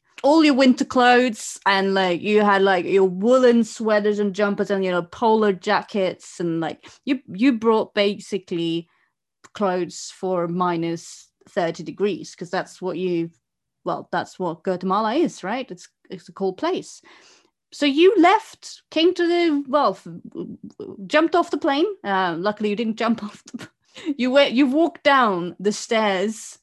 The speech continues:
when you were exiting the plane, and the heat hit you.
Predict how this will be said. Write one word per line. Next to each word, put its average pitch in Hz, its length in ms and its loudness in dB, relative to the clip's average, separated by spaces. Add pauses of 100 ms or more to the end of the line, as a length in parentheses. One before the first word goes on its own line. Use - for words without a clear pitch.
when 185 200 -4
you 185 60 -4
were 185 140 -2
exiting 202 800 -4 (100)
the 175 100 -6
plane, 180 440 -6 (340)
and 240 300 2
the 254 60 4
heat - 720 -6
hit - 260 -6
you. 202 380 0